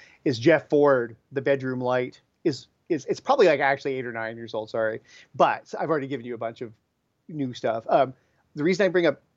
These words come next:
that is 'cause A, Ford is one of the greats, and B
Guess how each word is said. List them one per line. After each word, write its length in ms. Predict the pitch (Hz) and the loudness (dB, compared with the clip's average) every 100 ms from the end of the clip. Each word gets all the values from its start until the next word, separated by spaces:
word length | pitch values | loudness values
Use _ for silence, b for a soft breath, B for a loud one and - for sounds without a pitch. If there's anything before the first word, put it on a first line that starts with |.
| _ _ _ - | _ _ _ -4
that 320 | 156 143 139 | 2 2 2
is 80 | - | -2
'cause 100 | 147 | -6
A, 240 | 170 147 131 | -2 -2 -2
Ford 340 | 143 139 135 | 0 0 0
is 80 | 117 | -4
one 140 | 127 | -6
of 40 | 120 | -6
the 60 | |
greats, 460 | 117 120 127 - - - | -4 -4 -6 -10 -14 -8
and 180 | 139 | -2
B 460 | 123 151 143 127 | 2 4 4 0